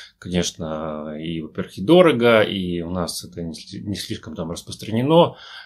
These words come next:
Э, отдельно девайсы стоят, э, больших денег. И на самом деле мне дизайн этих устройств практически не нравится. То есть они какие-то все страшненькие, <laughs> особенно какой-нибудь датчик движения. Э, и поэтому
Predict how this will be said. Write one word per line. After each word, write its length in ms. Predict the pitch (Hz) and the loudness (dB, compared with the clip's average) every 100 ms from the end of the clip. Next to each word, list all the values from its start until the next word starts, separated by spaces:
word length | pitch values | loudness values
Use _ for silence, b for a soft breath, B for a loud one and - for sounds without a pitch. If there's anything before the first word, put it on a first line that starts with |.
| B _ | B _
Э, 420 | 113 92 85 85 85 | -12 -6 -4 -2 0
отдельно 400 | 90 107 92 85 | 2 2 2 -2
девайсы 480 | 92 98 92 - | 0 4 4 2
стоят, 420 | - - 92 87 - | -10 -4 -2 -2 -4
э, 280 | 82 78 78 82 78 _ | -8 -8 -10 -12 -12 _
больших 280 | - - 92 | -10 -10 -4
денег. 380 | 120 156 120 - | 2 2 2 0
И 40 | |
на 80 | 95 | -4
самом 320 | - 127 98 | 0 2 2
деле 240 | 104 113 85 | 2 2 0
мне 260 | 87 92 | -2 -4
дизайн 380 | 85 90 110 98 | -2 2 2 2
этих 300 | 85 - - | -4 -10 -20
устройств 480 | - 113 107 - - | -8 0 0 0 -16
практически 480 | - - - - 98 | -20 -14 -8 -6 -2
не 100 | 87 | 0
нравится. 500 | 92 120 104 95 - | 2 4 2 -2 -10
То 60 | |
есть 180 | 87 - | -10 -8
они 100 | 95 | -10
какие-то 340 | - - _ 92 | -12 -20 _ -12
все 320 | - 80 - B B B | -6 -6 -8 B B B
страшненькие, 600 | - 117 117 - 92 - | -2 4 4 4 2 2
<laughs> 680 | - 165 127 - 180 185 - | 2 2 0 -4 -8 -6 -8
особенно 300 | - 107 90 | -6 -6 -6
какой-нибудь 300 | - 95 87 | -4 0 2
датчик 280 | 95 - 87 | 2 0 -4
движения. 600 | 90 92 113 107 85 - B B B B B _ | -2 2 4 4 0 -6 B B B B B _
Э, 720 | 90 87 82 82 80 80 90 | -4 -2 0 0 0 0 0
и 280 | 120 123 117 | 0 4 4
поэтому 560 | 123 139 139 117 95 | 6 4 6 4 4